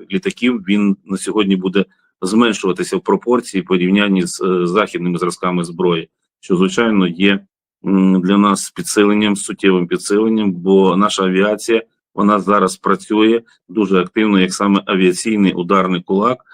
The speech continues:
з виконанням відповідних завдань, нанесення ударів по прифронтовій зоні ворожій, саме по лінії бойового зіткнення, російських позиціях. Е, дай Боже, колись, е, це будуть ще інші завдання, про які не будемо поспішати озвучувати. Що стосується кількості,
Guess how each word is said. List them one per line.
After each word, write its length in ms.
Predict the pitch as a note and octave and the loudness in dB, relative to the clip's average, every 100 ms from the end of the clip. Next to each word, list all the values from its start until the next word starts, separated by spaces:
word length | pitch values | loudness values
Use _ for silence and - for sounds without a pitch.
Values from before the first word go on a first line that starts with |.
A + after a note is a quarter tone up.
| - - - | -20 -20 -4
з 80 | |
виконанням 460 | F#2 F#2+ G#2 A2+ G2+ | -2 2 2 2 0
відповідних 480 | F#2 F#2 F#2+ F#2 F#2 | 0 0 0 0 -2
завдань, 420 | F2+ F#2 F2+ E2 | -2 -2 0 0
нанесення 460 | F2+ G#2+ - F2+ F2+ | 0 0 -2 -2 0
ударів 400 | F2 F#2 F2 E2+ | 2 2 0 -2
по 340 | F2+ F2+ F2 | 0 2 2
прифронтовій 680 | - F2 G2 G2 A#2 B2+ B2 | 0 -4 -2 0 2 2 2
зоні 420 | A2 A2 G#2 G2 _ _ | 2 2 2 0 _ _
ворожій, 460 | G2 G#2 G2 F2+ E2+ | 2 4 4 2 -4
саме 360 | - F2+ F2 - | -2 -2 -2 2
по 180 | G2 | 2
лінії 300 | F#2+ G#2 F#2+ | 4 4 4
бойового 360 | F2+ F#2 F#2 A2 | 4 4 4 2
зіткнення, 480 | A#2+ A#2 G#2+ G2+ G2 - - _ | 0 -2 0 -2 -2 -8 -20 _
російських 580 | F2+ G2 - G#2 - F#2 - | -2 -2 0 -4 -4 -6 -2
позиціях. 640 | F#2 G2 F#2 F#2 F2+ - | 2 2 0 0 -2 -2
Е, 320 | F2+ F2 F2+ F2+ E2+ E2 E2 | -6 -4 -2 -4 -6 -8 -6
дай 160 | G2 G#2+ | -2 -2
Боже, 320 | G2 G#2+ G#2 | 0 -2 -4
колись, 400 | - F#2 F#2+ - _ _ _ _ F#2 | -2 -2 -2 -4 _ _ _ _ 0
е, 600 | F#2 F2+ F2+ F2+ F2+ F2 | 2 2 2 4 4 2
це 160 | - F2+ | 0 0
будуть 320 | G2 F#2 F2+ | 0 -2 -6
ще 260 | - - | -8 -2
інші 440 | G#2+ B2+ A2+ - F2+ | 0 4 2 2 -4
завдання, 580 | F2+ F2 F2+ G#2+ C3 A#2 | -2 0 0 0 0 -2
про 200 | F2 F2 | -2 -4
які 220 | E2+ G2 | -2 -2
не 120 | F#2+ | 0
будемо 300 | G2+ F2+ F2 | 0 -2 -2
поспішати 580 | E2+ - F#2 G2+ F#2+ F#2 | -8 -14 -6 -4 -2 -2
озвучувати. 560 | F2+ E2+ E2 E2+ - | -2 -4 -6 -6 -8
Що 180 | - D3 | -4 -4
стосується 480 | C#3+ C3 C3+ A#2+ A2+ | -4 0 0 0 -4
кількості, 600 | - C#3 C3 F#2+ - G2 | -2 -4 -2 -8 -8 -12